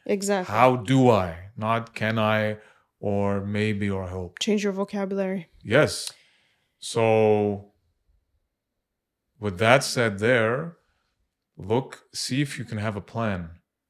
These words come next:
Speaker 1: Yeah.
Speaker 2: Right?
Speaker 1: Yeah.
Speaker 2: I would say a plan and being able to discuss this without pointing fingers.
Speaker 1: Yes.
Speaker 2: There's always a reason behind what someone is doing or not doing.
Speaker 1: Yeah.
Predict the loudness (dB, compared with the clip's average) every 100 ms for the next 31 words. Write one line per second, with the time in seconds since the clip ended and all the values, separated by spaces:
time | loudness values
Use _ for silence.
0 | _ -10 -8 -10 -8 -2 0 -2 -10 -14
1 | -8 -6 -6 -6 -2 0 2 0 -6 -20
2 | -12 -12 -4 0 2 2 -2 -4 -2 -2
3 | -2 -2 -4 -6 -10 -8 -10 -6 -6 -6
4 | -6 -6 -6 -6 -6 -4 -6 -8 -8 -10
5 | -10 -6 -4 -4 -12 _ _ _ _ -4
6 | -4 -4 0 2 4 2 0 -2 -2 -2
7 | -4 -4 -4 -4 -6 -8 -10 -12 -8 -8
8 | -6 -8 -10 -12 -10 -10 -10 -12 -12 -12
9 | -12 -16 -14 -12 -12